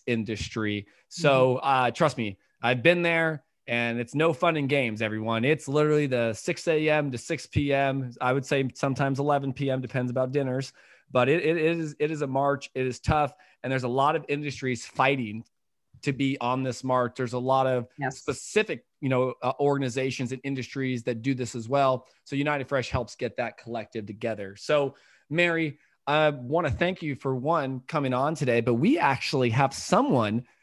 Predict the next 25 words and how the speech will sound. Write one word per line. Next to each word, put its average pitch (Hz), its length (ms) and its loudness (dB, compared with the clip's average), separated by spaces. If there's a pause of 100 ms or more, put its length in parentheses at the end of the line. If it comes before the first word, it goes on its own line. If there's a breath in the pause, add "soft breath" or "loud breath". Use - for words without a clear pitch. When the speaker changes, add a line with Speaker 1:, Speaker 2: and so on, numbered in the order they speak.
(180 soft breath)
Speaker 1:
coming 277 260 2
on 285 120 2
the 220 80 4
line 175 480 6
next - 520 0 (340)
that 180 320 4
is 226 140 2
involved 247 440 2
in 156 140 6
United 113 400 2
Fresh. 127 260 2
So 170 120 4
would 170 280 4
you 226 160 2
like 302 220 2
to 254 420 2
announce 170 640 0 (100)
our 165 600 4 (180)
guest 147 540 4
coming 185 460 -2
on 156 240 -2
the 151 80 -2
line 151 520 0 (300)
today? 233 360 4
Speaker 2:
Yes, 359 520 0